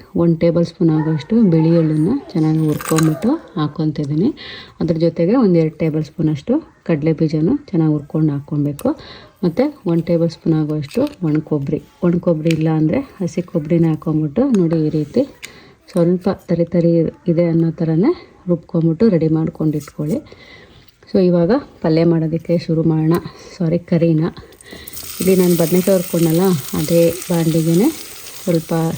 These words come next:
ಸಾಸಿವೆ, ಜೀರಿಗೆ ಹಾಕ್ಕೊಂಬಿಟ್ಟು ಒಂದು ಮೀಡಿಯಮ್ ಸೈಜ್ ಈರುಳ್ಳಿನ ಸಣ್ಣ ಸಣ್ಣದಾಗಿ ಕಟ್ ಮಾಡ್ಕೊಂಬಿಟ್ಟು ಹಾಕ್ಕೊಂಡು ಚೆನ್ನಾಗಿ ಒಂದು ಎರಡರಿಂದ ಮೂರು ನಿಮಿಷ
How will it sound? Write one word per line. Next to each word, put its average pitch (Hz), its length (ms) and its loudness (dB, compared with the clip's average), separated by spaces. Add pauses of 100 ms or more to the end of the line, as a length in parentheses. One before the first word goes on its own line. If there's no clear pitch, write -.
(140)
ಸಾಸಿವೆ, 170 440 -2
ಜೀರಿಗೆ 165 400 -2
ಹಾಕ್ಕೊಂಬಿಟ್ಟು 156 580 -4 (580)
ಒಂದು 170 220 4
ಮೀಡಿಯಮ್ 170 380 4
ಸೈಜ್ 165 360 0
ಈರುಳ್ಳಿನ 165 420 2 (140)
ಸಣ್ಣ 160 140 2
ಸಣ್ಣದಾಗಿ 170 400 2
ಕಟ್ 156 200 -4
ಮಾಡ್ಕೊಂಬಿಟ್ಟು 160 540 0
ಹಾಕ್ಕೊಂಡು 160 400 0 (520)
ಚೆನ್ನಾಗಿ 180 360 2
ಒಂದು 175 220 4
ಎರಡರಿಂದ 160 460 2
ಮೂರು 160 280 2
ನಿಮಿಷ 151 220 -4